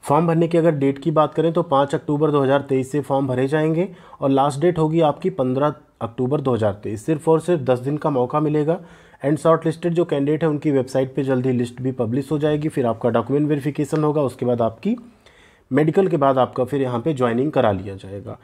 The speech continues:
ये अप्रेंटिसशिप सिर्फ और सिर्फ एक साल की होगी। एक साल के बाद आपको अप्रेंटिसशिप से निकाल दिया जाएगा। And अब बात करें इस अप्रेंटिसशिप के फ़ायदे की, इसका आपको प्रॉफिट क्या मिलेगा।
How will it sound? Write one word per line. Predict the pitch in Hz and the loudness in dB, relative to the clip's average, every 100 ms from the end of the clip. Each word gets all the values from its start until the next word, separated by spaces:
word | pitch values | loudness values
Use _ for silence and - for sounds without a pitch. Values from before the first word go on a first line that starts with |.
| - _ | -20 _
ये | 131 170 | 0 2
अप्रेंटिसशिप | 175 156 151 165 151 | 4 2 -2 -4 -4
सिर्फ | 156 147 147 | -4 -2 0
और | 147 | 0
सिर्फ | 156 139 - | -2 -6 -4
एक | 139 143 | -4 0
साल | 156 151 | 0 0
की | 143 | 0
होगी। | 156 151 151 - | -2 -2 -4 -2
एक | 131 | -4
साल | 135 139 127 | 0 0 0
के | 135 | 0
बाद | 131 131 | 0 2
आपको | 117 113 123 | 0 -2 -4
अप्रेंटिसशिप | 113 113 110 123 | -2 -6 -6 -10
से | 120 | -8
निकाल | 113 110 127 139 | -8 -2 -2 2
दिया | 156 147 | 0 2
जाएगा। | 143 143 147 160 - _ _ _ _ | 0 0 -2 -4 -12 _ _ _ _
And | 135 120 92 - _ _ _ _ _ | 0 0 0 -8 _ _ _ _ _
अब | 139 | -4
बात | 139 143 139 | 0 0 2
करें | 156 156 | 0 0
इस | 139 | -2
अप्रेंटिसशिप | 131 120 113 127 | -2 -2 -2 -6
के | - | -6
फ़ायदे | 185 139 101 95 | -2 0 -2 -4
की, | 90 - - | -12 -18 -14
इसका | 110 - 135 | -16 -4 -2
आपको | 117 - | -2 -4
प्रॉफिट | 160 139 120 - 117 | -2 0 0 -2 -6
क्या | - 98 | -8 -10
मिलेगा। | 90 92 - 101 | -12 -14 -14 -16